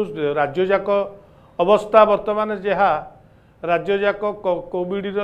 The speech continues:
ଟ୍ରିଟମେଣ୍ଟକୁ ସେବାୟତମାନଙ୍କୁ ସହଯୋଗ କରୁଛନ୍ତି। କିନ୍ତୁ ଆମର ମୁଖ୍ୟ ପ୍ରଶାସକ ଯିଏ ଅଛନ୍ତି,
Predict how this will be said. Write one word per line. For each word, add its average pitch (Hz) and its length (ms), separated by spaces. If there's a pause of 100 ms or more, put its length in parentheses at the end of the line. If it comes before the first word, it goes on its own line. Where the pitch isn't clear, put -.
ଟ୍ରିଟମେଣ୍ଟକୁ 196 640 (480)
ସେବାୟତମାନଙ୍କୁ 208 800
ସହଯୋଗ 196 360
କରୁଛନ୍ତି। 220 480 (120)
କିନ୍ତୁ 202 320
ଆମର 175 220 (100)
ମୁଖ୍ୟ 180 200
ପ୍ରଶାସକ 190 480 (120)
ଯିଏ 185 160
ଅଛନ୍ତି, 180 360